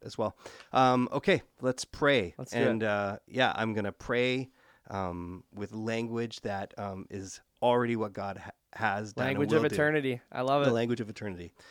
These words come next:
Speaker 1: Father, we thank you for all that you are, all that
Speaker 2: Mm.
Speaker 1: you're doing in our church,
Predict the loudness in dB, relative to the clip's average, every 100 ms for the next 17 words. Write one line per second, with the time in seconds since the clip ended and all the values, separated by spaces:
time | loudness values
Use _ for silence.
0 | -20 -20 -20 2 6 8 8 6 4 4
1 | 4 4 4 4 4 2 -4 2 6 6
2 | 6 2 -4 0 2 2 0 -4 -2 2
3 | 2 0 -4 -8 -4 0 2 2 0 -4
4 | -6 -4 -4 -6 -6 -4 -4 -4 -8 -12